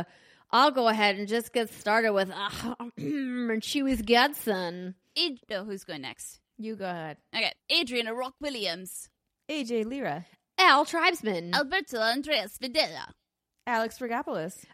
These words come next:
Speaker 1: Alexander David.
Speaker 2: Alex Kuchler.
Speaker 3: Andrew Cotton.
Speaker 1: Ariella Furman.
Speaker 2: Bing Zhu Pao.
Speaker 3: Benedict Bond.
Speaker 1: Bill Stillwell.
Speaker 2: Blah, blah, blah, blah.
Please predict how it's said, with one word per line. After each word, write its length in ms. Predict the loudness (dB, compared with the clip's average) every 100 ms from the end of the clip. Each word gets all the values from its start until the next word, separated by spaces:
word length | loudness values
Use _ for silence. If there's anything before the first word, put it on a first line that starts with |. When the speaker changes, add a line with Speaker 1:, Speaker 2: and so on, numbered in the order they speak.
| _
Speaker 1:
Alexander 680 | 6 8 6 4 4 2 0
David. 520 | 2 4 4 0 -2
Speaker 2:
Alex 340 | -4 -2 -4 -8 -14
Kuchler. 640 | -12 -10 -6 -4 -4 -6 -16 _ _ _ _ _ _ -10
Speaker 3:
Andrew 300 | -8 -6 -6
Cotton. 460 | -4 -4 -4 -6 -6 -6 -4 0
Speaker 1:
Ariella 480 | 2 6 8 8 4
Furman. 580 | 0 2 0 -2 -6 -10
Speaker 2:
Bing 260 | -2 -2 -2
Zhu 300 | -6 -8 -2
Pao. 540 | 0 2 2 -2 -8 -16 _ _ _ _ _
Speaker 3:
Benedict 580 | -2 -2 -2 -6 -8 -10
Bond. 680 | -2 -2 0 -4 -6 -8 -10 _ 0
Speaker 1:
Bill 340 | 4 4 2
Stillwell. 680 | -2 -4 0 2 2 0 -8 _
Speaker 2:
Blah, 220 | 4 4
blah, 360 | 6 4 4 0 -6
blah, 260 | -4 -4
blah. 280 | 0 -2 -2